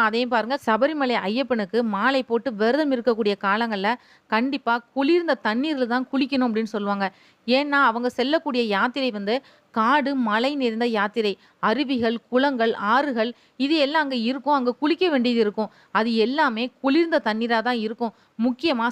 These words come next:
சபரிமலையில மலையேற்றம் ஏறுவதுக்கு முன்னாடி புண்ணிய நதியான பம்பா நதியில கண்டிப்பா குளிக்கணும். குளிர்ந்த நீரால தான் உடலோட இயக்கத்துக்கு முக்கிய காரணியா இருக்கக்கூடிய பிராண சக்தி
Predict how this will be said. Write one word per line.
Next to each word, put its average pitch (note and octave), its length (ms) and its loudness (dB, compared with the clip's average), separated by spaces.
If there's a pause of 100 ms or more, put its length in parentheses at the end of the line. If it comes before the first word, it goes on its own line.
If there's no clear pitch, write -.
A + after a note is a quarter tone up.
சபரிமலையில B3 680 2 (120)
மலையேற்றம் B3+ 540 -2 (140)
ஏறுவதுக்கு B3+ 520 0
முன்னாடி A3+ 360 -2 (440)
புண்ணிய F4+ 300 0 (100)
நதியான A3+ 460 0 (140)
பம்பா C4 280 2 (120)
நதியில A3 320 0 (100)
கண்டிப்பா A3+ 320 0 (120)
குளிக்கணும். B3 440 -2 (400)
குளிர்ந்த D4 380 4 (100)
நீரால B3 420 0
தான் A#3+ 140 0 (100)
உடலோட C#4 340 4 (140)
இயக்கத்துக்கு A#3 520 -2 (400)
முக்கிய C4+ 280 0 (120)
காரணியா C#4+ 480 2
இருக்கக்கூடிய A#3 400 -2 (140)
பிராண A#3+ 260 0 (160)
சக்தி B3 260 -4